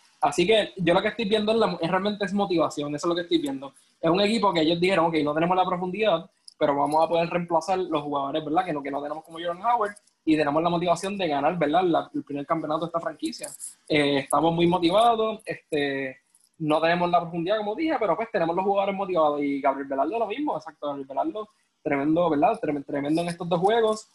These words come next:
yo no esperaba que Guayama ganara la serie, especialmente después que cae, ¿verdad? Que, que lamentablemente se lesiona Jordan Howard, pero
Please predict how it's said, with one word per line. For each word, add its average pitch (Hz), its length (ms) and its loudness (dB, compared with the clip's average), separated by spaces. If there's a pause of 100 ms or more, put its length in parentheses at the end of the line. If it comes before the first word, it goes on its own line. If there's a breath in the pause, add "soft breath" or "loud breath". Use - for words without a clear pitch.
(280)
yo 151 180 2
no 196 80 2
esperaba 180 580 2 (120)
que 147 240 -4
Guayama 147 420 -2
ganara 160 300 -2
la 156 80 -4
serie, 202 260 -6
especialmente 151 540 -6
después 147 320 -6
que 143 100 -4
cae, 139 340 2
¿verdad? 165 420 -2 (400)
Que, 131 420 -4 (240)
que 135 220 -2
lamentablemente 139 480 -2
se 151 80 2
lesiona 139 260 0
Jordan 143 300 2
Howard, 226 340 4 (400)
pero 143 600 4